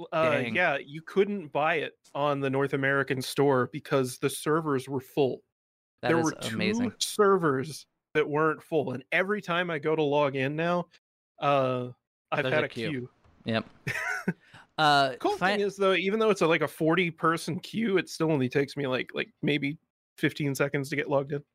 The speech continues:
Speaker 2: Yeah, it's not too bad. Usually it's, it's, even with the server that I'm on,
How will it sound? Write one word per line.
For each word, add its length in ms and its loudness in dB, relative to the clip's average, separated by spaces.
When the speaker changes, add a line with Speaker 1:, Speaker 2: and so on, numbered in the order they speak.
Speaker 2:
Yeah, 280 2
it's 160 -4
not 180 4
too 160 2
bad. 320 0
Usually 400 4
it's, 380 2
it's, 480 0
even 260 2
with 200 2
the 220 -2
server 360 2
that 160 4
I'm 200 2
on, 240 2